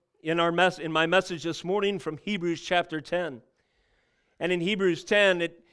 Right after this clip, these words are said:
the author associates the broken body of Christ with the veil.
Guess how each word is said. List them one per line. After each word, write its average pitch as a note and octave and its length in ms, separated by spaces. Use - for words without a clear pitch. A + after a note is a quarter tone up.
the E3+ 120
author F#3+ 520
associates E3+ 920
the D#3 100
broken G#3+ 600
body F3+ 360
of F3 140
Christ D3+ 500
with E3+ 260
the E3 100
veil. D#3 600